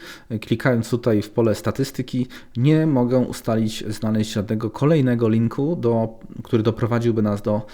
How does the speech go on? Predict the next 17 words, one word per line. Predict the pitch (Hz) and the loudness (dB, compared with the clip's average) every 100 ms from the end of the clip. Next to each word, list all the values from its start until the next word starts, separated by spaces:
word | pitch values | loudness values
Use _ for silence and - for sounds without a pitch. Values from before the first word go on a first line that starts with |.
| - - | -20 -6
możliwości | 110 104 104 117 113 - | -4 -2 0 0 -2 -6
weryfikacji, | 104 143 185 175 117 113 - 120 135 - - - - - | 0 2 2 0 -2 -2 -2 -4 -6 -6 -20 -20 -14 -6
e, | 110 107 107 | -2 0 0
tutaj, | 120 117 110 107 107 - - - | -2 -2 0 0 -2 -6 -10 -6
e, | 107 104 104 | -4 -4 -6
stanu, | - - 123 160 277 - - - - - - | -4 0 2 2 0 -6 -18 -18 -18 -14 -10
wykre-, | 101 120 - 120 - | -2 -2 0 0 0
liczb-, | 127 110 - | -2 -4 -12
czyli | - 98 | -6 -2
do | 107 | 2
liczby | 160 139 107 | 2 2 0
wykreśleń | 104 113 143 139 139 127 | 0 2 0 2 0 0
z | - 117 110 | 2 0 0
C | - 123 | -4 0
I | 113 | 2
D | 107 | 2
G. | 95 87 | 0 -4